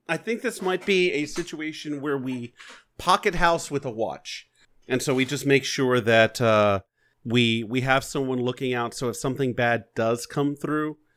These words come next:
we are prepared for it. And, and obviously we try and hide the entrance as best we can.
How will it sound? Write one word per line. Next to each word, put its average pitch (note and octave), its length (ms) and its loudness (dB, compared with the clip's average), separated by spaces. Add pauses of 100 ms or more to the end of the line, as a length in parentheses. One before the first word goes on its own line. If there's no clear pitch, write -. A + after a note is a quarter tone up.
(280)
we A#2 300 6
are G#2+ 480 6 (680)
prepared G#2 500 2
for D2 240 -10
it. - 60 -20 (440)
And, D3+ 240 4
and F3 160 2
obviously F3+ 480 4
we C#3 100 0
try C3+ 220 2
and A2 100 -2
hide A2+ 300 2
the G#2 120 -6
entrance G#2 380 -8
as F#2+ 100 -12
best - 260 -10
we F2+ 60 -16
can. F#2 300 -12